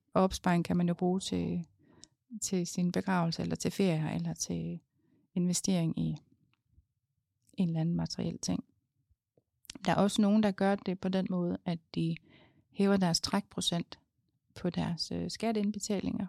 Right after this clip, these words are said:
Så det vil sige, i stedet for, at der står, lad os sige, niogtredive procent, så hæver de den med to procent, så de,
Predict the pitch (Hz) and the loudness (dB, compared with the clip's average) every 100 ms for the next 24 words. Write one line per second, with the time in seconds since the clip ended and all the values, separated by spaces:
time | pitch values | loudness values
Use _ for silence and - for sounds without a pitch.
0 | _ - 185 185 175 - 185 - 190 - | _ -8 -4 -2 -2 -2 -2 0 -2 0
1 | 180 165 170 - 165 170 _ - _ - | -4 -2 -6 -4 -4 -4 _ -20 _ -6
2 | - - - - 180 - - 170 190 - | -4 -2 0 2 2 0 -2 -4 -4 -2
3 | 190 - - - _ - 190 190 196 185 | -2 -4 -20 -20 _ 0 2 4 4 4
4 | 175 170 - 247 208 196 190 - - 165 | 2 0 2 2 2 0 -2 -2 -4 -6
5 | 185 | -4